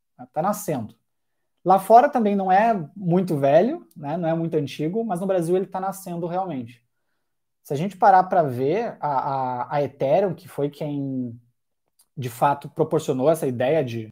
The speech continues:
de blockchain como plataforma, tá falando de algo aí com sete anos de vida.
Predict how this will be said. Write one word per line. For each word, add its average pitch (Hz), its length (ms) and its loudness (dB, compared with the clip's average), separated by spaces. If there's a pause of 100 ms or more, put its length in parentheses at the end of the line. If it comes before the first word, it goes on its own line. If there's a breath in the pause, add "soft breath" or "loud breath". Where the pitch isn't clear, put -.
(140)
de 131 80 -10
blockchain 135 340 -2
como 139 160 -6
plataforma, 131 840 -2 (300)
tá 202 100 0
falando 220 220 0
de 226 80 -2
algo 226 200 6
aí 233 120 0
com 233 180 -8
sete 185 400 0
anos 190 160 -2
de 139 80 -6
vida. 131 260 -6